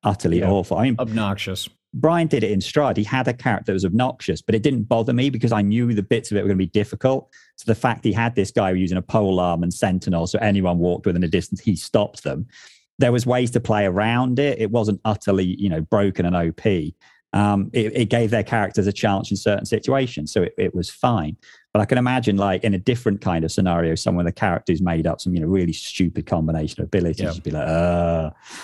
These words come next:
Speaker 1: And so actually, if you do make, you know, then it spoils the system. Anything that, you know, 'cause it's the same thing, whether, if the players aren't having a good time, that's bad. But also, if the G M isn't having a good time,
Speaker 2: Oh, no.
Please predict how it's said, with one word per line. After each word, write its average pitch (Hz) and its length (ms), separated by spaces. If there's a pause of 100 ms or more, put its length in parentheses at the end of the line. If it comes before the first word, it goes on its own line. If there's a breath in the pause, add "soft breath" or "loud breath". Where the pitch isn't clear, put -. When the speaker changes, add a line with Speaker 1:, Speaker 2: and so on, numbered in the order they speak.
(440 loud breath)
Speaker 1:
And - 100
so 117 100
actually, 123 260
if 98 100
you 139 80
do 139 240
make, 113 460 (320)
you 131 80
know, 92 100 (240 loud breath)
then 160 240
it 147 80
spoils 143 300
the 127 80
system. 170 340
Anything 143 400
that, 123 80
you 139 80
know, 101 100
'cause 95 200
it's 117 80
the - 120
same 131 120
thing, 120 160
whether, 120 180
if 117 100
the 117 80
players 156 360
aren't 98 200
having 85 200
a 76 40
good - 220
time, 87 260
that's 95 200
bad. 117 240
But 120 80
also, 135 160
if - 80
the 147 80
G 135 280
M 113 180
isn't 80 220
having - 240
a 69 60
good - 220
time, - 160
Speaker 2:
Oh, 170 80
no. 127 260